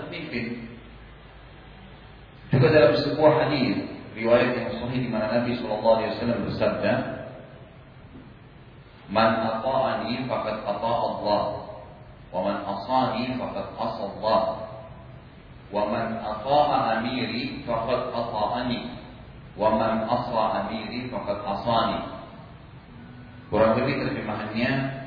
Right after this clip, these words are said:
"Siapa yang mentaati aku," kata Nabi sallallahu alaihi wasallam, "mentaati beliau dalam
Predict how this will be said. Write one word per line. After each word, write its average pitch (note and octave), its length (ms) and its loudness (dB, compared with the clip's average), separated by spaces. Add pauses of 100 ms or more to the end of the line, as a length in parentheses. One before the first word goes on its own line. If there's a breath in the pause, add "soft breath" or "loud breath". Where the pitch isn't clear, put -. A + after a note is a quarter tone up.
(560)
"Siapa A#2 280 0
yang B2 160 0 (120)
mentaati A#2 480 -4
aku," G2 480 -4 (360)
kata F#2+ 160 -10 (120)
Nabi G#2+ 200 -8
sallallahu G2 320 0
alaihi - 160 0
wasallam, G2+ 280 -4
"mentaati F#2 340 -4 (100)
beliau A2 320 4 (240)
dalam G2 220 2